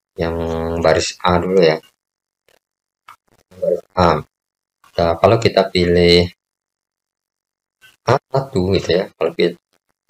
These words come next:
satu, nah, hasilnya bagaimana gitu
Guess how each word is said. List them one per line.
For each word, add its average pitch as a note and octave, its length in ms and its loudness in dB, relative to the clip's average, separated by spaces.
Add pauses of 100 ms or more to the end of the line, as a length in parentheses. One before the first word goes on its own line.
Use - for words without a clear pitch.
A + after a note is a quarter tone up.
(200)
satu, A#2 560 -2 (720)
nah, D#2 320 -8
hasilnya F#2+ 320 0
bagaimana F2 800 2
gitu - 80 -12